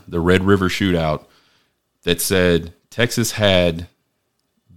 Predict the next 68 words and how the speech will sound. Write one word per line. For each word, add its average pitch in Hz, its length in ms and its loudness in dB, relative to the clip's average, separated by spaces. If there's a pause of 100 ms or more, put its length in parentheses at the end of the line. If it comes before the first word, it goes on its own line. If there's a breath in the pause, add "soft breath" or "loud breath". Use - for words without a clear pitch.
the 90 120 -4
best 101 500 0
F 110 200 2
P 107 200 2
I 104 260 2
rushing 87 540 0
game. 76 320 -6
And, 80 100 -8
and 98 160 0
I 110 80 4
don't 113 120 2
know 98 60 2
how 95 180 0
this 85 120 -4
is 80 100 -8
made. 87 360 -2
I 87 80 -2
don't 95 100 -2
know 82 80 -4
how 85 200 -4
this 82 180 -6
is, 78 200 -10
uh, 76 320 -8 (520 soft breath)
I 82 200 -2
don't, 98 220 2
I 95 40 2
don't 101 100 4
know 90 60 2
what 85 200 0
goes 82 220 -4
all 85 180 0
into 80 140 -4
the 71 100 -8
stat. 80 320 -4
I 101 60 4
don't 123 120 6
understand 92 400 0
the 78 60 -2
F 85 160 -4
P 90 160 -2
I 80 140 -2
thing 82 220 -6
at 78 60 -4
all. 80 240 0
I 82 60 -2
think 98 240 -4
Texas 87 380 -4
right 82 180 -4
now 82 280 -4
is 76 120 -10
ranked 82 360 -6
number 80 180 -4
five 87 400 -4
in 87 80 -2
the 85 140 -2
F 85 140 -6
P 90 200 -4
I. 92 260 0 (420 soft breath)
It's - 140 -6
just 107 160 2
some 92 140 -2
kind 95 160 0
of 87 80 -4
computer 87 420 -2
algorithm 85 680 0
that 76 160 -8
does 82 220 -4
something, 76 420 -10